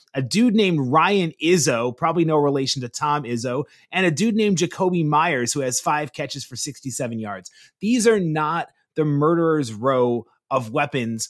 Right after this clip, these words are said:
for Cam Newton to be slinging the ball around the yard. When you factor in horrible weather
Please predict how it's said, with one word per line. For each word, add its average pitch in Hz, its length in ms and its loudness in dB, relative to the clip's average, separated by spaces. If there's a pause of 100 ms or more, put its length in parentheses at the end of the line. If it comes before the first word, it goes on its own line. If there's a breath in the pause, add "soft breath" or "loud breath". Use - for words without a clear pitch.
(140 soft breath)
for 151 160 -2
Cam 151 400 -2
Newton 131 320 -6
to 143 100 -6
be 127 140 -4
slinging 143 460 -4
the 135 80 0
ball 135 260 4
around 123 220 2
the 117 80 -2
yard. 110 340 -2 (200 soft breath)
When 156 160 -2
you 160 120 0
factor 202 800 0
in 143 400 -4 (140)
horrible 180 920 0
weather 135 560 -2